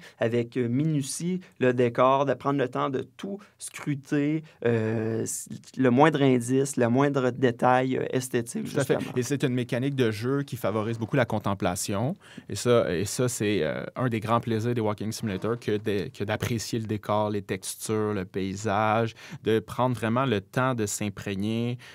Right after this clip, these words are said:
Speaker 2: de se sentir présent dans cet espace-là,
Speaker 1: Mhm.
Speaker 2: captivé par son ambiguïté et tout ça.
Speaker 1: Mhm. Ça,
Speaker 2: La
Speaker 1: c'est appuyé avec la, la vue à la première personne, justement.
Speaker 2: Effectivement.
Speaker 1: Qui va, souvent, l'interface va être transparente, c'est-à-dire qu'il n'y aura pas de jauge de vie ou de, de petites boussoles dans le coin comme on retrouve souvent dans les jeux.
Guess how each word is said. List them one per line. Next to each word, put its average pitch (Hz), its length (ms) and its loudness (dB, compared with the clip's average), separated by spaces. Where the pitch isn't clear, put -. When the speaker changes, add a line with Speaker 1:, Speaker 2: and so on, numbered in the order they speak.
Speaker 2:
de 107 80 0
se 104 140 -2
sentir 104 340 0
présent 113 460 0
dans 110 100 0
cet 104 220 -4
espace-là, 117 800 0
Speaker 1:
Mhm. 120 60 0
Speaker 2:
captivé 113 640 -2
par 107 320 0
son 104 180 -4
ambiguïté 104 640 -4
et 104 60 -6
tout - 80 -14
ça. 139 220 -4
Speaker 1:
Mhm. - 80 -2
Ça, 101 100 2
Speaker 2:
La 101 60 6
Speaker 1:
c'est 117 140 6
appuyé 135 440 2
avec 120 260 4
la, 113 180 4
la 117 180 2
vue 135 140 2
à 147 40 8
la 127 80 8
première 123 280 2
personne, 131 320 0
justement. 120 440 -2
Speaker 2:
Effectivement. 120 360 -2
Speaker 1:
Qui 135 200 4
va, 135 260 8
souvent, - 280 0
l'interface 131 480 2
va 123 80 2
être 101 80 -4
transparente, 123 460 0
c'est-à-dire 120 240 -2
qu'il 123 140 0
n'y 117 60 4
aura 120 120 0
pas 165 160 0
de 123 220 2
jauge 135 360 10
de 131 120 8
vie 127 540 0
ou 127 120 2
de, 120 160 2
de 131 120 4
petites 139 320 -4
boussoles 135 440 4
dans 127 120 4
le 117 60 0
coin 139 180 0
comme 123 200 2
on 113 40 0
retrouve - 300 -10
souvent 135 240 0
dans 127 140 2
les 113 180 -2
jeux. 151 260 0